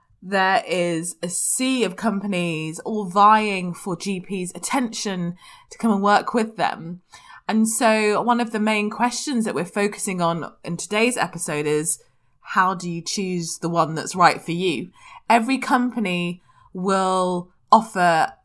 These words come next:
a different work environment, different opportunities, uh, different teams, different settings. And so it's how, how,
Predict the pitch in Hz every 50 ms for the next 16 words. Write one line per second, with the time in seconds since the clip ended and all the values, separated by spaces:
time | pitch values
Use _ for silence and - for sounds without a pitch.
0 | _ - - 175 - 165 165 - 175 - 196 185 220 233 240 233 - 240 240 226
1 | 240 226 220 220 214 220 220 220 214 214 214 214 220 214 214 - - - - -
2 | 170 170 - 185 - - 147 - 165 151 - - - 269 247 240 240 233 240 -
3 | - 254 233 226 226 220 220 220 220 220 214 208 - - - _ - - - -
4 | - 135 151 156 170 - 196 175 - - - 165 147 - - - 285 277 269 262
5 | 254 247 233 170 160 160 - - - 226 - - - 226 226 220 - 254 226 220
6 | 214 214 208 208 202 202 202 202 196 202 208 214 214 - - _ - - - -
7 | - 185 190 185 185 - 190 185 170 139 - - - 240 - - - 330 339 339